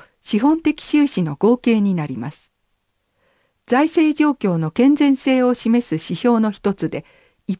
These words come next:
般的にプライマリーバランスが赤字でなければ、借金をせずに行政サービスを提供していることになります。二十四年度の新宿区のプライマリーバランスは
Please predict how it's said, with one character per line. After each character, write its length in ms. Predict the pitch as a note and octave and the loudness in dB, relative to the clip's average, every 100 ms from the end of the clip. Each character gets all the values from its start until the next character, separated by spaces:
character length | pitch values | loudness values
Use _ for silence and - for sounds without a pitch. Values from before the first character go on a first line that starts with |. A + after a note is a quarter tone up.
| - | -2
般 180 | C#4+ C#4+ | -2 0
的 280 | C4 - A3+ | -4 0 0
に 180 | A#3 - _ _ | 0 -6 _ _
プ 100 | A#3 | 0
ラ 140 | C#4+ | 2
イ 60 | D#4 | 0
マ 140 | D#4 | 0
リ 180 | D#4 D4 | 0 0
ー 20 | D4 | 2
バ 100 | C#4 | 2
ラ 140 | B3 | 0
ン 80 | F3+ | -2
ス 120 | D#3+ | -6
が 140 | E3 | -6
赤 220 | D#3+ C4 B3+ | -2 -2 0
字 100 | B3 | 0
で 120 | A#3 | 0
な 120 | A3 | 0
け 160 | - F3 | -2 -6
れ 120 | A#2+ | -6
ば、 180 | - - _ _ _ - | -8 -10 _ _ _ -4
借 180 | G#3+ - | -4 0
金 260 | E4 E4 | 0 0
を 80 | G3 | -2
せ 180 | - G#3+ | 0 -2
ず 140 | F3+ | -2
に 180 | D#3 D3 _ _ _ | -6 -8 _ _ _
行 160 | A#3 D#4 | 0 2
政 340 | - D#4+ D4 | 2 0 2
サ 140 | D4+ D4 | 0 0
ー 40 | |
ビ 80 | A3 | -2
ス 180 | - E3 | -2 -2
を 120 | D#3 | 0
提 220 | - C4+ | 0 0
供 240 | - C4+ C4+ | 2 0 0
し 120 | - | -2
て 160 | C4 | 0
い 40 | B3 | 0
る 60 | |
こ 140 | A#3 A3+ | -2 -2
と 100 | C#4 | 0
に 140 | A#3+ | 0
な 100 | A#2+ | -2
り 140 | A#2+ B2 | -8 -12
ま 120 | A#2+ | -14
す。 160 | - _ _ _ _ _ _ _ _ - | -18 _ _ _ _ _ _ _ _ 0
二 160 | C4+ E4+ | 0 2
十 220 | D#4+ B3 | 2 2
四 180 | F3+ F#3+ | 2 2
年 220 | A#3 F#3+ | 2 0
度 140 | C#3+ | -4
の 160 | D3+ D#3+ - _ | -6 -8 -14 _
新 280 | - D4 E4 | 0 2 2
宿 260 | D#4+ - | -2 -4
区 100 | - | -4
の 140 | F3+ D3+ | -4 -4
プ 160 | - | -2
ラ 140 | B3+ C#4+ | 0 2
イ 60 | |
マ 140 | D4 C#4 | 0 0
リ 180 | C4+ C4 | 0 0
ー 20 | |
バ 120 | A#3+ | 0
ラ 140 | G#3+ | -2
ン 80 | D3+ | -4
ス 160 | - D3 | -6 -6
は 180 | C#3+ | -6